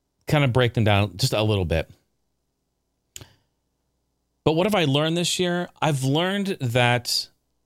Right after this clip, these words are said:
I'm gonna be, I'm gonna, again, this isn't supposed to be, like, a negative thing, but sometimes you have to, like, real recognize real, right? So you're gonna be disappointed in a lot of things, a lot of aspects of your life,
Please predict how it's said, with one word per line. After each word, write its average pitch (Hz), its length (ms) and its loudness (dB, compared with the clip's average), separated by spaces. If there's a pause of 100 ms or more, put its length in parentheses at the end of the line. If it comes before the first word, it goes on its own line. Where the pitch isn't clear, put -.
(560)
I'm 120 160 4
gonna 151 220 2
be, 131 580 2 (1700)
I'm 131 100 4
gonna, 160 200 -2 (720)
again, 90 300 2
this 110 160 -2
isn't - 260 -4 (160)
supposed 110 320 0
to 95 60 -4
be, 85 160 0
like, 80 200 0
a 80 60 0
negative 82 340 0
thing, 71 320 -6 (580)
but 120 120 0
sometimes 156 260 0
you 147 60 2
have 123 80 -2
to, 113 120 -2
like, 95 280 2 (320)
real 151 320 2
recognize 110 440 0
real, 71 300 -4
right? 95 300 0
So 104 280 0 (1300)
you're 165 120 2
gonna 233 120 0
be 196 80 0
disappointed 127 640 0
in - 20 -4
a 98 80 2
lot 101 180 4
of 90 80 -4
things, 92 400 0
a 104 60 2
lot 117 140 2
of - 120 -4
aspects 110 600 -2
of 95 120 0
your 87 140 0
life, 73 460 -2